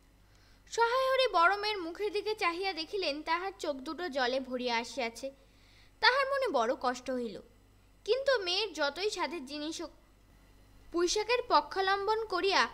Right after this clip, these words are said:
দুপুরবেলা স্ত্রীকে চটাইতে তিনি আদৌ সাহসী হইলেন না।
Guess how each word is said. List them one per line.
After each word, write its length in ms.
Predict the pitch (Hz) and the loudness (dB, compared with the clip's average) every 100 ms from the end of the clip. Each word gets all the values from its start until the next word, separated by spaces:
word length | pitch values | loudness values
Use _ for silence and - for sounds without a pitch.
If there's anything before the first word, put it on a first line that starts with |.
| - - 247 | -8 -18 -6
দুপুরবেলা 540 | 320 359 381 415 453 | -4 -2 2 4 4
স্ত্রীকে 440 | 453 - 311 349 403 | 0 -6 -8 -4 -2
চটাইতে 580 | 330 262 370 370 285 - - - | 0 -2 -4 0 0 0 -10 -4
তিনি 160 | 453 494 | 2 6
আদৌ 340 | 269 226 294 | 6 4 0
সাহসী 480 | 339 269 269 262 302 | 0 -2 -2 -4 -4
হইলেন 320 | 269 214 175 | -2 -2 -4
না। 180 | 160 | -8